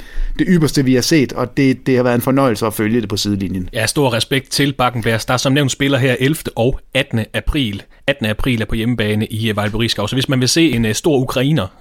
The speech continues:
Speaker 2: i, øh, Danmark, så kan man, øh, passende besøge
Speaker 1: <laughs>
Speaker 2: Bakken Bears hjemmebane den attende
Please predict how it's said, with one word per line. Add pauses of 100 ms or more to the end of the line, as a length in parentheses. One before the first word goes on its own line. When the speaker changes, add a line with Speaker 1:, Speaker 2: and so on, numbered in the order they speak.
(100)
Speaker 2:
i,
øh,
Danmark,
så
kan
man, (140)
øh,
passende
besøge (160)
Speaker 1:
<laughs>
Speaker 2:
Bakken
Bears
hjemmebane
den
attende